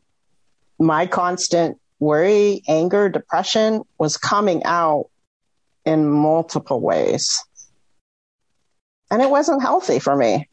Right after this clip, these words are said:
And I s-, really, it really woke me up when I started seeing this wasn't healthy for my kids. My kids were being affected by this. It wasn't just me,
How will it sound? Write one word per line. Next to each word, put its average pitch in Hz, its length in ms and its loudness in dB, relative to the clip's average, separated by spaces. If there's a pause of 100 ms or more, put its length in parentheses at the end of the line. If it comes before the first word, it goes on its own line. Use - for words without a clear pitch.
(100)
And 180 120 0
I 185 100 0
s-, - 240 -8
really, 196 480 4
it 175 260 0
really 180 460 2 (640)
woke 175 320 0
me 160 160 4
up 160 200 0
when 147 120 0
I 143 80 2
started 143 360 0
seeing 143 380 0
this 139 180 -2
wasn't - 340 -2
healthy - 340 -4
for - 180 -4
my - 260 -4
kids. - 680 -2
My 139 140 0
kids 160 420 -2
were 131 100 2
being 120 280 -2
affected - 520 -4
by 71 140 -2
this. - 320 -2
It 113 60 0
wasn't 143 400 0
just 139 440 0
me, 175 440 2